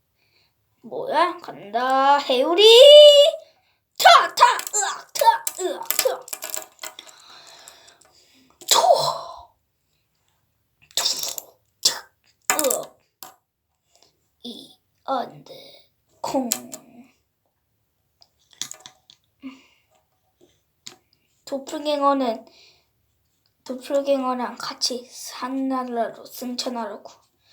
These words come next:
안 돼. 징. 근데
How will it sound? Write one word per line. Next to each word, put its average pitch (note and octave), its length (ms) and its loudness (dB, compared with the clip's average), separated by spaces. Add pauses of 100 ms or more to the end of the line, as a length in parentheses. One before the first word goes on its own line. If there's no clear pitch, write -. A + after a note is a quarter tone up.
(400)
안 C4+ 340 0
돼. C3+ 720 -14 (2750)
징. C4+ 1000 -8 (2500)
근데 E4+ 720 8